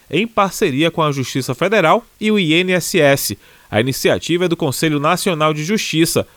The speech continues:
o C N J. Segundo o Procurador Federal Faulkner Botelho, a atuação da A G U contribuiu para atender moradores que vivem nas ruas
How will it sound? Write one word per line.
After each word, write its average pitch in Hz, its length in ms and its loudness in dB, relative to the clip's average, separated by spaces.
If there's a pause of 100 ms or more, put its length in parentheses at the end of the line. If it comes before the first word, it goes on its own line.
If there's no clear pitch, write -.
o 120 100 2
C 185 200 0
N 185 300 0
J. 101 400 0 (220)
Segundo 147 420 0
o 143 40 -2
Procurador 160 580 0
Federal 139 500 2
Faulkner 151 560 0
Botelho, 170 500 2 (280)
a 104 120 0
atuação 156 540 0
da 160 100 2
A 160 80 2
G 147 140 2
U 156 140 4
contribuiu 180 680 0
para 165 240 2
atender 160 460 0
moradores 180 640 0
que 220 160 -4
vivem 170 380 0
nas 175 240 0
ruas 208 340 0